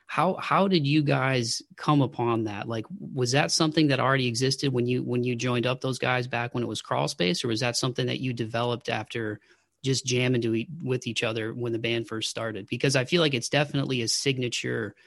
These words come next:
sound that you guys really, you know, have taken.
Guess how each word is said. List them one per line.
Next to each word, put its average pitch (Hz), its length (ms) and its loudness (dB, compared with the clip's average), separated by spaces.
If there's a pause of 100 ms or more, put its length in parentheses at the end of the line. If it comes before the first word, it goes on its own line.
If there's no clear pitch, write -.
(400)
sound 117 600 4
that 110 120 -2
you 120 140 -4
guys 110 320 0
really, 113 440 -2 (100)
you 127 100 -2
know, 107 260 -6 (240)
have 117 160 -2
taken. - 460 -4